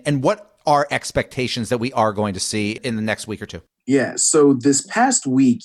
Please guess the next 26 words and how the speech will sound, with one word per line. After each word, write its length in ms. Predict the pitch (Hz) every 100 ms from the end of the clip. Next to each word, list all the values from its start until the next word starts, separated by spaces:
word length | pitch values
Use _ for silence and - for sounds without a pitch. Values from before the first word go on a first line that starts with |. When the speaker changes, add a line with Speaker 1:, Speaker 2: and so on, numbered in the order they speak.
| -
Speaker 2:
you 80 | 117
saw 300 | - 123 117
an 120 | 113
increase 440 | 123 120 127 117
of 100 | 104
seventy 480 | - 151 147 151 131
thousand 600 | - 123 117 110 120 110
more, 600 | 104 104 98 98 95 95 _ -
uh, 60 | 104
applications 840 | 120 120 120 117 110 113 104 98 -
for 320 | 104 104 101
unemployment 600 | 107 104 - 104 95 -
benefits, 520 | 95 90 - - - 107
which 240 | 107 - 113
is 220 | 104 92
the 60 |
most 640 | 104 113 135 143 127 - - -
we've 160 | 113 113
seen 340 | - 120 113
in 60 | 101
about 280 | 98 - -
two 280 | - 185
years 560 | 175 127 123 123 117 110
and 180 | 104 98
the 120 | -
highest 720 | - - 131 131 120 120 -